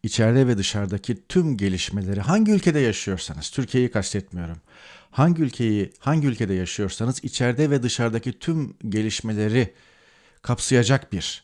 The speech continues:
K J. Yani lokalde ekonomik gibi olmakla beraber bütün dünyada, bütün dünya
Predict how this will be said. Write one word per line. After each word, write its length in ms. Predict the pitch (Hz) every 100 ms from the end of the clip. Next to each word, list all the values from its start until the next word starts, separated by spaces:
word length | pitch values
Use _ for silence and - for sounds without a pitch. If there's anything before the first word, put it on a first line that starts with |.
| _ -
K 200 | 90 80
J. 160 | - - - _ _ _ _ _ -
Yani 400 | 98 101 107 110
lokalde 520 | 120 - 127 120 135
ekonomik 420 | 127 123 120 123
gibi 320 | - 101 98 - _ _ -
olmakla 460 | 104 117 - 92
beraber 520 | 82 85 87 131 135 - _ _ _ -
bütün 280 | 110 175 135
dünyada, 640 | 104 92 90 95 139 139 _ _ -
bütün 280 | 110 170 165
dünya 380 | 131 127 135